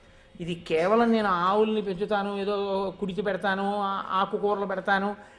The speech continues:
అది పెడతానంటే నా పరిజ్ఞానంలాగే ఉంటుంది, అలా కాదు. "గంగడోలు నిమిలినచో ఆవు చాలా సంతోషించును", ఇలాంటి మాటలు చెప్తే వాడికి కేవలం ప్రాథమిక విషయాలు మాత్రమే తెలుసాయి.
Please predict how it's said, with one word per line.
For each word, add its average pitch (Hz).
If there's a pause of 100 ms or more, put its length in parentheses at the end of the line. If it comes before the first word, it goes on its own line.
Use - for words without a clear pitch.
(140)
అది 196
పెడతానంటే 208
నా 202
పరిజ్ఞానంలాగే 208
ఉంటుంది, 110 (440)
అలా 196
కాదు. 156
"గంగడోలు 214
నిమిలినచో 202
ఆవు 190
చాలా 175
సంతోషించును", 170 (280)
ఇలాంటి 214
మాటలు 226
చెప్తే 208
వాడికి 208
కేవలం 202
ప్రాథమిక 208
విషయాలు 226
మాత్రమే 214
తెలుసాయి. 190